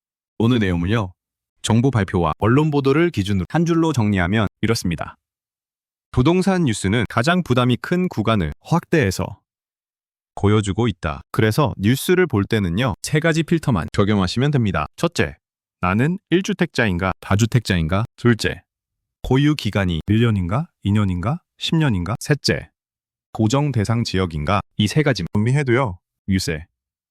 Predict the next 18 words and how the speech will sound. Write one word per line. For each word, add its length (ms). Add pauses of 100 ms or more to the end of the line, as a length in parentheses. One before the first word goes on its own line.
(240)
훨씬 460
덜 340
흔들릴 580
수 160
있습니다. 400
오늘 240
말씀드린 480
내용은요, 560 (160)
제 120
전망이 640
아닙니다. 460
정부 280
발표와 420 (100)
공신력 760
있는 260 (100)
언론 380
보도를 420 (100)
그대로 560